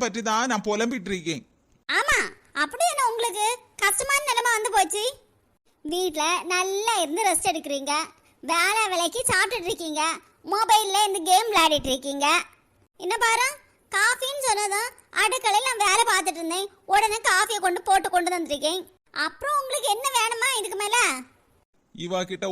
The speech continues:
Speaker 1: ஒரு காஃபி கேட்டதுக்கு இவ்வளவு பிரசங்கம் பண்ணியா? பேசாம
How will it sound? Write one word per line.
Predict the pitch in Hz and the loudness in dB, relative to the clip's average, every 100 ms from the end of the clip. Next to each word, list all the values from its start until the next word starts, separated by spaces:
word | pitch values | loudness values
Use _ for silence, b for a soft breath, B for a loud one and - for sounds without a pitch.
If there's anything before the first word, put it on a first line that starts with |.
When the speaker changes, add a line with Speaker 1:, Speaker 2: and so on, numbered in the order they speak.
| 175 | -2
Speaker 1:
ஒரு | 180 175 208 | -4 -6 -2
காஃபி | 190 247 285 294 240 | 0 0 -2 -4 -2
கேட்டதுக்கு | 220 226 214 226 285 | -2 -2 -2 -4 -6
இவ்வளவு | 202 214 208 202 | -4 -2 -2 -2
பிரசங்கம் | 190 208 302 311 311 277 | -4 -4 -2 -4 -2 -4
பண்ணியா? | 233 233 214 160 127 _ b _ | -2 -2 -2 -4 -6 _ b _
பேசாம | 185 196 208 226 240 | -4 -4 -2 -2 -2